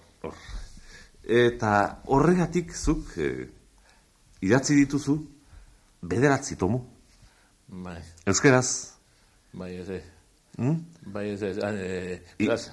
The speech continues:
Speaker 2: beraz,
Speaker 1: kontakizuna, Belatze,
Speaker 2: Bai, bai,
Speaker 1: Mikel
Speaker 2: beraz,
Speaker 1: Diarrak,
Speaker 2: beraz,
Speaker 1: bederatzi tomo.
Speaker 2: Bederatzi badatzen eta erdia baizik du publikatu, eh? Ez badago, han, eh, eta bat dut han eus-, euskeraz idatzita eta publikatu gabe bi, bi, hiru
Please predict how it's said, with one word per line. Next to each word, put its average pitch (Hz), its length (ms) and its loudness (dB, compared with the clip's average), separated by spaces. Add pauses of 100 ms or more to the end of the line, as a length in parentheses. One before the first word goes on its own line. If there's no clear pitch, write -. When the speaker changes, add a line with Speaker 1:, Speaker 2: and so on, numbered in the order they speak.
Speaker 2:
beraz, 98 160 -8
Speaker 1:
kontakizuna, 104 760 4
Belatze, 101 840 2
Speaker 2:
Bai, 101 160 -2
bai, 95 160 -4
Speaker 1:
Mikel 113 280 4
Speaker 2:
beraz, 104 120 2
Speaker 1:
Diarrak, 104 500 2 (800)
Speaker 2:
beraz, 95 160 -6
Speaker 1:
bederatzi 156 400 4
tomo. 98 340 2 (260)
Speaker 2:
Bederatzi 117 260 -2
badatzen 151 420 -2
eta 135 180 -4
erdia 123 240 -4
baizik 117 300 -8
du 95 140 -12
publikatu, 92 420 -8
eh? 95 120 -16 (640)
Ez 92 100 -10
badago, 101 320 -4
han, 101 160 -8
eh, 90 300 -10 (340)
eta - 200 -8
bat 107 140 0
dut 127 160 -8
han 95 200 -6
eus-, - 200 -12
euskeraz - 440 -6 (340)
idatzita 113 560 -4
eta 120 140 -10
publikatu 101 380 -10
gabe 92 240 -4
bi, 101 260 -4
bi, 92 120 -6
hiru 92 260 -8